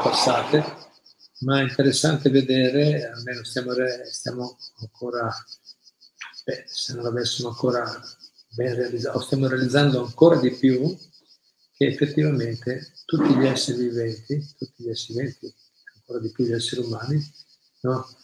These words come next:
Sono, ma sono tutti gli esseri viventi, i frammenti eterni del Signore, tutti esseri spirituali eterni.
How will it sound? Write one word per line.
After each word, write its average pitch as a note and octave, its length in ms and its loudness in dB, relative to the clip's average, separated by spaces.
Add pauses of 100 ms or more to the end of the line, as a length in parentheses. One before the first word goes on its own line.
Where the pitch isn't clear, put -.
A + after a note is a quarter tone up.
Sono, C#3 560 -2 (260)
ma A#2 160 -14
sono - 220 -16
tutti D3 240 2
gli B2 40 2
esseri B2 280 0
viventi, A#2+ 300 -2
i B2+ 100 0
frammenti B2+ 460 0
eterni B2+ 360 0
del A2+ 160 -2
Signore, B2 440 0
tutti - 260 -6
esseri B2 340 -2
spirituali A#2 540 -6
eterni. A2 440 -4